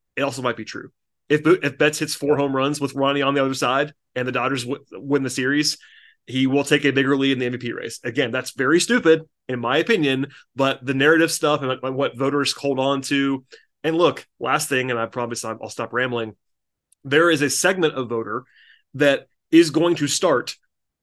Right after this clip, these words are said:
their research, or maybe even have most of their research be who is leading in war. And right now, Betts leads in Fangraphs war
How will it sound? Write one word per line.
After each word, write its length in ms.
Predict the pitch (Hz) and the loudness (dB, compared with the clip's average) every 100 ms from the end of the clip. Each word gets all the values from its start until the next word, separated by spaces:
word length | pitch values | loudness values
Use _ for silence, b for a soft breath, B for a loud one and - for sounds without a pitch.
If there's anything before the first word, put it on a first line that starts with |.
| _ | _
their 300 | 131 143 139 | 0 4 4
research, 680 | 131 143 123 117 107 - - _ - | 2 -2 -4 -4 -6 -8 -10 _ -6
or 160 | 135 120 | -4 0
maybe 260 | 143 147 | 0 2
even 240 | 139 131 120 | 2 2 0
have 260 | 123 113 | -2 -2
most 220 | 131 170 | 0 2
of 40 | 175 | 2
their 80 | 131 | 0
research 380 | 131 127 117 | -2 -4 -8
be 300 | 120 120 113 b b _ | -8 -10 -10 b b _
who 280 | 175 196 165 | 0 2 0
is 180 | 135 | -2
leading 400 | 143 147 147 143 - | 2 2 2 -2 -6
in 400 | 131 127 123 - _ - | -6 -6 -10 -14 _ -12
war. 320 | 113 - - _ _ _ _ | -10 -10 -16 _ _ _ _
And 140 | 131 135 | -4 0
right 160 | 151 | 0
now, 400 | 151 165 170 156 - | 2 0 0 -4 -4
Betts 220 | 143 - | -2 -2
leads 340 | 135 131 127 | -6 -4 -6
in 180 | - 120 | -6 -8
Fangraphs 480 | 110 180 190 180 165 | -2 0 2 -2 -2
war 380 | 151 151 147 | 0 2 0